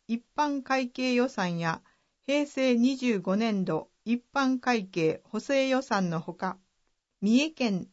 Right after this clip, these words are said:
農地中間管理事業等推進基金条例案や三重県がん対策推進条例案などを審議しました。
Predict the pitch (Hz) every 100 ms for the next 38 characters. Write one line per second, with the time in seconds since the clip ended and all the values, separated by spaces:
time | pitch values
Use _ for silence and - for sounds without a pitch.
0 | - 240 330 302 - 185 185 269 285 269
1 | 269 254 254 254 247 240 240 233 196 185
2 | 220 190 - - 269 277 - 254 247 240
3 | - 240 254 247 233 254 247 240 214 185
4 | 175 170 170 - - _ _ _ - 208
5 | 269 311 - 214 190 - 180 269 302 262
6 | 269 254 208 190 185 233 247 240 247 240
7 | 233 240 240 240 214 190 180 190 220 208
8 | 180 - - 220 185 160 165 160 151 -
9 | 131